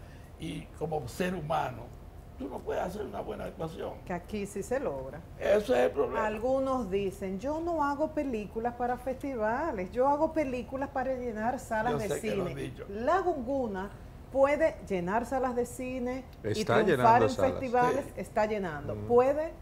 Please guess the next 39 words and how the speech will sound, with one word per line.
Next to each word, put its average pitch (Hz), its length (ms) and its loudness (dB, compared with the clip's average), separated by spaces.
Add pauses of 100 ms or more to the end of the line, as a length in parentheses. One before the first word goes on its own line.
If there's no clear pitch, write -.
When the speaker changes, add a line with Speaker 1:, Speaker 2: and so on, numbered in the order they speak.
(420)
Speaker 2:
¿Tú 226 100 -8
crees 233 200 -4
como 220 240 -6
crítico? 240 480 -6 (580)
Speaker 1:
Los 170 180 0
que 170 140 0
dicen 247 400 -4
eso, 127 440 -6 (320)
esa 147 200 -4
barrabasada 123 840 0
de 117 100 -4
que 123 140 -8
yo 131 120 -6
no 147 120 -6
hago 147 200 -4
películas 135 380 -6
para 135 160 -8
festivales, 120 640 -4 (320)
sino 135 280 -6
para 123 260 -2
la 113 140 -4
gente, 113 420 -6 (540)
lo 143 140 -4
que 143 120 -2
le 143 100 -4
pasa 175 420 0
es 170 120 0
que 160 120 -8
no 190 220 0
pueden 160 400 0
hacer 160 260 -6
películas 147 460 -4
para 143 140 -2
festivales, 139 400 0
ni 240 120 -4
que 202 180 -4
quieran. 185 360 -2 (260)
Speaker 2:
Ok. 190 140 -4 (300)
<laughs> 240 160 2